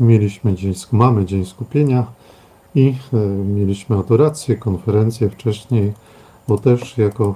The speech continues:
franciszkanie potrzebujemy takiego naładowania się. E, modlimy się za dusze w czyśćcu cierpiące, zakonających dla nas o dobrą śmierć, za tego z nas, kto najbardziej potrzebuje modlitwy.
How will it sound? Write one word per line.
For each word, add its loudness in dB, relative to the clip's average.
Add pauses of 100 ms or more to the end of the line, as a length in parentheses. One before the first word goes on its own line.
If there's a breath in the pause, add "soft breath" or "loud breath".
(120)
franciszkanie 0
potrzebujemy 0
takiego -2
naładowania 0
się. -14 (960 loud breath)
E, -2
modlimy 0
się 0
za 0
dusze 0
w -14
czyśćcu -2
cierpiące, 0
zakonających 0
dla 2
nas -2
o -8
dobrą -2
śmierć, -2 (680 loud breath)
za 0
tego -2
z -6
nas, -2
kto 0
najbardziej 2
potrzebuje -2
modlitwy. -2